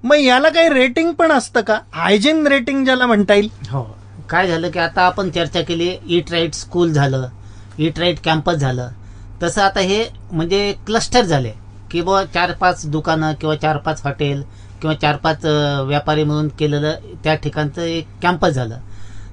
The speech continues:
Speaker 2: तसं आपले जे स्वीट mart आहेत, आपले जे hotels आहेत individual म्हणजे वैयक्तिक, हे देखील स्वच्छ राहणं आवश्यक आहे.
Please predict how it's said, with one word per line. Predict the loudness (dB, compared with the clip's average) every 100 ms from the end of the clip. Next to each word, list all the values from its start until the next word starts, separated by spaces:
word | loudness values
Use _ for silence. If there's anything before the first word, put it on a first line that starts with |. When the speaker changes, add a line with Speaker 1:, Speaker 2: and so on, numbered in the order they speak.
| -10 -2
Speaker 2:
तसं | 0 2 0 0 -8 -16 -18 -18 -20 -8 -4
आपले | -2 0 2
जे | 2
स्वीट | 2 2 2
mart | 4 4 4
आहेत, | 2 -4 -10 -12 -12 -8
आपले | -4 0 2
जे | 2
hotels | 2 2 0 0 -2
आहेत | -4 0
individual | 2 4 4 4 0 -2 -14 -4
म्हणजे | -2 0 0
वैयक्तिक, | 0 2 2 2 -2 -6 -6 -18 -18 -16 -14 -12 -4
हे | 0 2
देखील | 2 0
स्वच्छ | 0 2 4
राहणं | 4 6
आवश्यक | 6 4 2 -4 -6
आहे. | -14